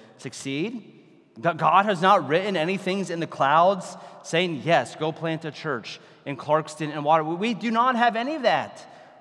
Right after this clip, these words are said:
All we know is that God is sovereign no matter what, so let's step out of faith, let's do something risky and trust God for something big. When we moved here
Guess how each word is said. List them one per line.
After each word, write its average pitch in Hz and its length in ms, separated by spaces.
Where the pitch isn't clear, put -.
All 254 360
we 320 140
know 220 220
is 214 80
that 214 160
God 214 260
is 247 140
sovereign 196 420
no 214 80
matter 196 320
what, 170 340
so 208 120
let's 226 260
step - 380
out 226 200
of 214 120
faith, 165 340
let's 208 220
do 240 200
something 240 460
risky 226 800
and 214 140
trust 233 260
God 208 200
for 214 120
something 214 380
big. 254 400
When 147 140
we 233 120
moved 226 320
here 117 260